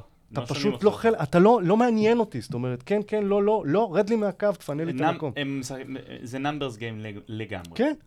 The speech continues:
Speaker 1: עכשיו, עכשיו תשמע, זה בדיוק הקטע. עכשיו, אני, אחרי האירוע הזה, אני יושב ומגרד את הראש. ואני אומר, "זה, זה לא יכול להיות." אני, אני תופס מעצמי בן אדם שיודע מה הוא עושה.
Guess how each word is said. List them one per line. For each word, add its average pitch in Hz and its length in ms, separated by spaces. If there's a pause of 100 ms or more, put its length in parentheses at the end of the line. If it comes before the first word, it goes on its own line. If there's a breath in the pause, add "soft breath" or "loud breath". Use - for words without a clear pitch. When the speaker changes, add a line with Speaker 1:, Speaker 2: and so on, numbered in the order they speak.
Speaker 1:
עכשיו, - 220
עכשיו - 240
תשמע, 143 380
זה 131 120
בדיוק 165 220
הקטע. 220 320
עכשיו, 120 260 (160)
אני, 170 300
אחרי 147 260
האירוע 131 360
הזה, 90 240 (800 loud breath)
אני 104 140
יושב 151 300
ומגרד 98 340 (140)
את - 60
הראש. 190 420 (280)
ואני 107 140
אומר, 123 260 (120)
"זה, 113 280 (100)
זה 101 120
לא 117 160
יכול 156 300
להיות." 147 300
אני, 110 120 (120)
אני 98 160
תופס 143 400
מעצמי 147 480 (800 soft breath)
בן 107 120
אדם 135 200
שיודע 127 340
מה 120 100
הוא 101 140
עושה. - 240